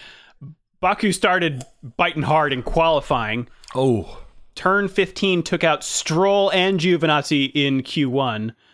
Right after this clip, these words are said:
Speaker 1: uh, both causing red flags. The red flag for Stroll actually enabled Russell's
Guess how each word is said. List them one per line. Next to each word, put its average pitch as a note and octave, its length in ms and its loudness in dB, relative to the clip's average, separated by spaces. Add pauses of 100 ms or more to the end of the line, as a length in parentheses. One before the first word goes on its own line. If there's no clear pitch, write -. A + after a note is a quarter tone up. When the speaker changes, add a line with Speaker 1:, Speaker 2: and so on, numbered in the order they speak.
(220)
Speaker 1:
uh, A#2 140 -4
both D#3 340 -2
causing C3+ 420 0
red A2+ 180 -2
flags. A2 480 -6 (240)
The D#3 80 -2
red G3+ 320 0
flag G3+ 280 0
for D#3+ 140 0
Stroll G3 300 2
actually C#3+ 340 0
enabled D3 380 0
Russell's C3+ 540 -2